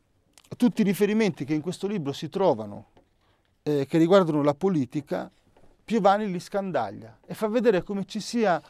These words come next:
proprio un legame fra questa politica giovanile di Rosmini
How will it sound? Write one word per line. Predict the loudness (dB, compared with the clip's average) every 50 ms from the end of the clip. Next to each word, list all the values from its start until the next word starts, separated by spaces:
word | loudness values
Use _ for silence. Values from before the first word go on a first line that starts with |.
| _ _
proprio | 2 4 4 4 4 0 0 0 0 0 -2
un | -2 -2 2
legame | 2 0 2 4 4 4 4 0 -2 -6 -12 -16 -20 -20 _ _ _
fra | _ -8 -8 -4
questa | -4 -6 -4 -2 -4 -4
politica | -2 -2 -2 -2 -2 -4 -4 -4 -4 -4 -4
giovanile | -2 -4 -4 -4 -4 -4 -4 -2 -2 -2
di | -2 -4
Rosmini | -4 -4 -6 -6 -6 -6 -6 -6 -6 -6 -10 -12